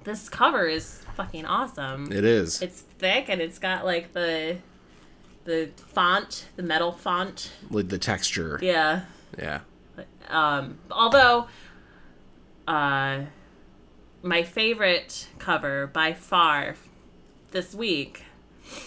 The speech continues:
Speaker 1: and for this series in particular, was the Andy Kubert alternate cover.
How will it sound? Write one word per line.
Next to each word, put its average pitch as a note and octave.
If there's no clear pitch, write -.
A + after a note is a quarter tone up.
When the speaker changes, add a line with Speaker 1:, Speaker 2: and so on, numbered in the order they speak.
Speaker 1:
and C#3+
for F3+
this E3+
series D#3
in D3
particular, C#3
was C#3+
the D3
Andy D3+
Kubert A#3
alternate A#3
cover. C4+